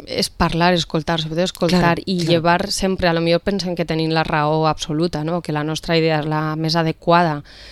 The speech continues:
Speaker 1: i de vegades fa falta escoltar, reflexionar i després meditar i intent-, i sobretot ser humil i, i intentar canviar eixa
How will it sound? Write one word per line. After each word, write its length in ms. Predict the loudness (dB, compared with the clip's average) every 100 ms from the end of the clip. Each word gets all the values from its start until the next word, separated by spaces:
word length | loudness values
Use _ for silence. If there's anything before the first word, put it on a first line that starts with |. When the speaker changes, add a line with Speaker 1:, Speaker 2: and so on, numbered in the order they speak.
| -20 -16
Speaker 1:
i 480 | -4 0 0 0 0 0
de 80 | 0
vegades 400 | 0 0 0 -2
fa 100 | -2
falta 240 | -2 -2 -2
escoltar, 420 | -2 -2 -2 -2
reflexionar 580 | -2 -2 -4 -4 -4 -2
i 40 | -2
després 300 | -2 -6 -6
meditar 420 | -4 -4 -2 -2
i 80 | -2 -4
intent-, 320 | -4 -6 -8 -10
i 120 | -4
sobretot 340 | -2 0 -2 -4 -12 -20 -20 -20 -20 -20 -10
ser 220 | -2 0
humil 320 | 2 2 0
i, 80 | -2
i 220 | -4 -6 -6
intentar 400 | -6 -8 -6 -4
canviar 300 | -2 -2 -2
eixa 240 | -2 -2